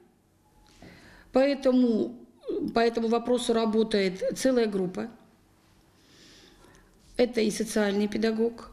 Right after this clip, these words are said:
это и, м, педагог, э, организатор "Здоровый образ жизни", это и, м, заместитель директора по воспитательной работе. И, конечно, я, начиная свой рабочий день,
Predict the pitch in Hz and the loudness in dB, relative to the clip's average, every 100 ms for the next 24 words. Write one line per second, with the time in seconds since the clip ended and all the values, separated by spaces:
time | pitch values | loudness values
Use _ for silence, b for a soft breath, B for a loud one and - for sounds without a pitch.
0 | - 240 226 214 208 208 220 214 214 208 | -4 -4 0 0 -2 -2 2 4 6 6
1 | 202 202 202 202 202 208 185 208 208 202 | 6 4 2 2 4 4 2 2 2 2
2 | 208 208 - 202 196 190 190 185 190 - | 0 0 -2 0 2 2 0 0 -2 -2
3 | 190 190 202 202 185 202 190 190 185 190 | -2 0 2 2 2 0 0 -4 -2 -2
4 | 196 185 185 - 185 180 185 175 175 175 | 0 0 -2 -2 -2 -2 0 0 0 -2
5 | 165 175 190 247 254 B B B B B | -2 0 2 0 -2 B B B B B
6 | B 240 233 220 - - 254 240 233 220 | B 0 0 -2 -4 -4 0 2 2 2
7 | - 190 190 185 - 185 208 220 233 226 | 2 2 2 2 0 0 4 4 2 0
8 | 196 214 208 - 190 605 605 - 202 190 | 2 2 2 -2 -2 -2 -4 -4 -2 0
9 | 185 196 202 196 208 196 180 180 180 196 | 0 -2 -2 0 -2 0 -2 0 0 0
10 | 214 208 233 240 254 254 - B B B | 0 -2 -4 -2 -2 -2 -6 B B B
11 | B - 247 262 254 254 - 220 214 190 | B 2 4 4 4 2 2 2 0 2
12 | 196 196 202 226 - 220 220 214 202 202 | 0 0 -2 0 0 0 0 -2 -4 -4
13 | 202 190 180 180 - 180 196 247 302 - | -2 -2 -2 -2 -4 -2 0 0 -2 -8